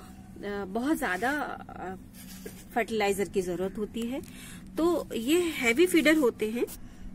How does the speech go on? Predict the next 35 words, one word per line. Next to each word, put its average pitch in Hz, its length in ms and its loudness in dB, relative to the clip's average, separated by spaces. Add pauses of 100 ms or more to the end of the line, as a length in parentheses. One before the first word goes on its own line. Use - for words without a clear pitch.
तो - 60 0
इसके 254 280 2
लिए 330 180 8
अगर 294 380 4
हमें, 269 420 0
अ, 208 220 -2
रासायनिक 208 540 0
खादों 202 320 -4
का 202 140 -2
प्रयोग 190 320 -2
करना 196 260 -4
पड़े 190 240 -6
थोड़ा - 260 -4
तो, 285 180 -4
तो 415 100 2
कोई, 311 320 4
अ, 208 240 0
problem 208 440 2
नहीं 254 220 8
है, 285 80 4
लेकिन 349 300 4
बहुत 294 260 2
ज़्यादा 190 280 0
नहीं 214 180 4
करना 160 340 -4
चाहिए। 170 380 -2 (560)
तो 247 120 8
इसके 294 280 0
लिए 294 220 4
मैंने, 269 300 2
ये 247 140 2
देखिएगा, 226 520 2 (380)
अ, 202 380 -2 (160)
कुछ - 380 -2
एक 311 380 2